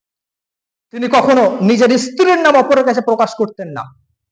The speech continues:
যাতে করে স্ত্রীর নাম অপরে শুনে নেবে, নিজের গায়রত, আত্মমর্যাদা বোধ লাগতো, যার কারণে তিনি অপরের নিকটে নিজের স্ত্রীর নাম প্রকাশ করতেন না। একজন অমুসলিম তার একটি বাহন উট, দামি উটকে তিনি জবাই করছেন। জবাই করার পরে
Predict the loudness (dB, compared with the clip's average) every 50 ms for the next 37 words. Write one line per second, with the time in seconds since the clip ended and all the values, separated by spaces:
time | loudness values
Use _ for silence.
0 | _ _ _ _ _ _ _ -12 -10 -6 -2 0 0 0 0 -2 -4 -8 -6 -4
1 | 0 0 0 -2 0 0 2 2 2 2 2 2 2 2 2 0 0 -2 -2 -6
2 | -4 -2 -2 -2 0 2 2 2 2 0 -2 -14 -20 _ -10 -8 -2 -2 -2 0
3 | 0 0 2 2 4 2 2 0 -2 -2 -2 -2 -4 -4 -18 _ -6 -4 0 0
4 | 0 0 0 0 0 0 0 0 0 0 0 -2 -4 -14 -18 -18 -12 -6 0 2
5 | 2 2 0 -2 -2 -2 -2 -2 -2 0 0 0 0 2 0 0 -2 -2 -2 0
6 | 0 0 2 2 0 0 0 -2 -2 -2 -2 -2 -4 -6 -8 _ -12 -6 -4 -2
7 | -2 -2 -4 -8 -12 -12 -10 -8 -10 -10 -10 -10 -10 -10 -10 -12 -16 -16 _ _
8 | -20 -20 -18 -18 -20 _ _ _ _ _ _ _ _ _ _ _ -6 -4 -2 0
9 | 2 4 4 4 4 4 2 2 0 2 2 2 2 0 -2 -8 -4 0 2 2
10 | 2 2 -2 -2 -6 -2 2 4 4 4 4 4 2 2 0 -2 0 2 2 2
11 | 0 -2 -8 -6 -2 0 2 2 2 2 0 -2 -2 -2 0 0 0 0 -2 -4
12 | -4 -4 -2 -2 -4 -2 0 2 2 2 0 0 -4 -6 -6 -10 -18 -20 _ _
13 | _ _ _ _ _ _ _ _ _ _ _ _ _ _ _ _ _ _ -4 -2
14 | 2 2 2 2 2 2 2 0 2 2 4 4 4 4 2 0 -2 -12